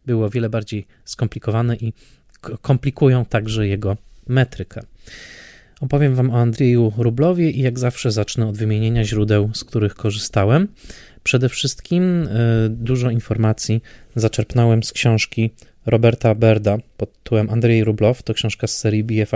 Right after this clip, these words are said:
I Film Classics, a także z książki Andrzeja Tarkowskiego pod tytułem Czas utrwalony w przekładzie Seweryna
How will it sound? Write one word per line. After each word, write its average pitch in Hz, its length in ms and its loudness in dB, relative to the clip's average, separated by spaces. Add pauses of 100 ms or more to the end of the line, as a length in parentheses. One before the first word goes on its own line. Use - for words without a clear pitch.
(120)
I 110 40 -4 (400)
Film 110 380 0
Classics, - 580 -4 (340)
a 120 80 -4
także 117 540 -2
z 107 340 -2 (640)
książki 107 580 -2 (280)
Andrzeja 113 560 0 (240)
Tarkowskiego 120 800 -2
pod 113 120 -10
tytułem 104 440 -4 (380)
Czas - 440 0 (240)
utrwalony 117 800 0
w 101 500 -4
przekładzie 101 540 -2
Seweryna 104 540 -2